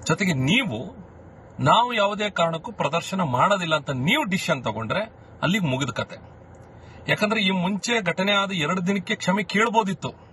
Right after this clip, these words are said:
ಅಂತ ಕೇಳಲಿಲ್ಲ. ಅದಾದ ಮೇಲೆ ಹೈಕೋರ್ಟ್ಗೆ ಹೋದ್ರು. ಹೈಕೋರ್ಟ್ ಏನ್ ಹೇಳ್ತು? "ನೀವು ಕ್ಷಮೆ ಕೇಳ ಬರ್ರಿ ಇಲ್ಲಿಗೆ" ಅಂತಂತ ಹೇಳಿ ನಮ್ಮ ಭಾವನೆಗಳಿಗೆ ಗೌರವಿಸ್ತು.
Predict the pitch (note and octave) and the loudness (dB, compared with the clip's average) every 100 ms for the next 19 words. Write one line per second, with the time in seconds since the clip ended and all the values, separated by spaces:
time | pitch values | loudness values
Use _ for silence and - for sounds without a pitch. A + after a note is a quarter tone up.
0 | - - - C3 - D#3+ F3+ D#3+ A#2+ - | -20 -12 -6 -4 -2 0 0 0 -2 -4
1 | - - - - - - - - B2+ E3 | -8 -20 -20 -20 -20 -20 -20 -8 0 4
2 | A3 A#3+ A#3+ A#3 A#3 F#3+ F#3+ G3+ D#3+ D3 | 4 2 0 0 0 -2 -2 -4 -2 -4
3 | A2 - - - - - D#3+ G#3+ A3+ G3+ | -6 -10 -18 -20 -20 -2 0 2 2 2
4 | F#3+ E3 C#3 C#3+ E3+ E3+ - - - - | 0 -2 -4 -4 -4 -6 -14 -20 -20 -20
5 | - - - - F#3+ - F#3 A#3+ C4 A3+ | -20 -20 -10 -2 -2 2 2 4 0 2
6 | A3+ F#3+ F#3+ F#3+ F3 E3 C#3+ C#3+ C3+ B2+ | 0 2 0 0 -2 -2 -2 -4 -4 -6
7 | A#2+ B2+ G3+ C#3 B2+ C3 A#2+ - B2 B2 | -6 -4 -2 0 0 -2 -2 -2 -2 -6
8 | B2 B2+ A#2+ A2+ A2+ - | -6 -4 -2 -2 -6 -12